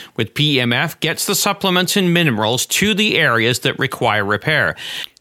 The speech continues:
as microcirculation is improved in a low vascular area.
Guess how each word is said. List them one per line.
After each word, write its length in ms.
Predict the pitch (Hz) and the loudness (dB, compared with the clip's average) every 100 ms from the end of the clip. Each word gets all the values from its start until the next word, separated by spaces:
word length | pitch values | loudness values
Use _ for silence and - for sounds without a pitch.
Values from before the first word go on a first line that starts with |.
| _ | _
as 220 | 135 131 120 | -6 -4 -4
microcirculation 1200 | 165 196 156 131 - 160 147 123 185 208 - 131 | -4 -2 -2 -2 -2 -2 -2 -2 0 -2 -2 -2
is 140 | 110 | -2
improved 640 | 107 101 262 240 107 110 - | -4 -4 -2 0 0 -2 -4
in 180 | - 165 | -4 -2
a 60 | |
low 380 | 156 104 113 123 | -2 0 0 -2
vascular 640 | 101 104 98 - 117 107 - | -2 -2 -2 -4 -4 -4 -2
area. 460 | 131 110 95 - | -2 0 -2 -6